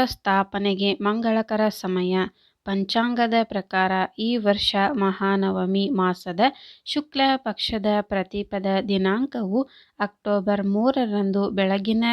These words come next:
ಜಾವ ಪ್ರಾರಂಭವಾಗುತ್ತದೆ. ಈ ದಿನಾಂಕವು ಅಕ್ಟೋಬರ್ ನಾಲ್ಕರಂದು ಎರಡು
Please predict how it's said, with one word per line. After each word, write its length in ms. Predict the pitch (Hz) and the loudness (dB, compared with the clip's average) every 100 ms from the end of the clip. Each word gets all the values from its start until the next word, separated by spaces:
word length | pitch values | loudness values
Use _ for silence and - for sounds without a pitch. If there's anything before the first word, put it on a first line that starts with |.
| 214 | 0
ಜಾವ 320 | 214 185 180 214 | 0 0 0 -2
ಪ್ರಾರಂಭವಾಗುತ್ತದೆ. 1400 | - 208 190 202 233 233 208 190 180 185 - 190 185 190 185 _ _ _ _ _ _ _ _ _ | 0 0 0 0 0 0 0 0 -2 -6 -6 -4 0 0 -2 _ _ _ _ _ _ _ _ _
ಈ 180 | - 262 269 | 0 2 4
ದಿನಾಂಕವು 760 | 226 214 208 220 - 208 208 214 - | 2 2 2 0 -2 -4 -2 -4 -4
ಅಕ್ಟೋಬರ್ 600 | 190 _ 202 196 208 - | -6 _ -6 -2 -4 -4
ನಾಲ್ಕರಂದು 800 | 196 196 220 - 220 196 190 202 202 - | -2 0 -2 -2 0 0 0 0 -2 -2
ಎರಡು 320 | 208 208 | 0 2